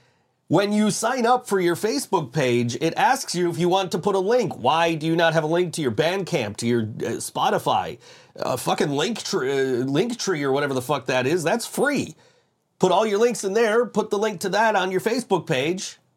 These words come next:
and I can find you. But no, you got nothing. And then I'm looking at the album co-, uh, uh, but then, like, sometimes I'll look at the album covers, and then I'll go and I'll look at your photos, and if you have a photo that matches one of the album covers,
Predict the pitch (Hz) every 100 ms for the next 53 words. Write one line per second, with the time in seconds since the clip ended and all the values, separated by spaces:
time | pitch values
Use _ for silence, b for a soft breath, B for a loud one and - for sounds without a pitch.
0 | _ _ - 214 254 247 233 285 302 208
1 | 104 - _ _ _ _ _ _ _ _
2 | _ _ _ _ _ _ _ _ _ -
3 | - 190 214 233 262 - - - _ _
4 | _ _ _ _ _ _ _ _ _ _
5 | _ _ _ _ - 170 185 175 180 220
6 | 147 123 104 123 151 127 127 110 120 117
7 | 120 120 123 117 135 156 143 151 160 240
8 | 254 247 220 214 214 202 180 170 160 160
9 | 160 160 151 202 170 156 147 139 143 143
10 | 135 131 139 127 127 117 147 127 139 131
11 | 127 117 120 120 123 123 113 107 135 123
12 | 98 98 - 101 110 98 92 95 107 104
13 | 123 208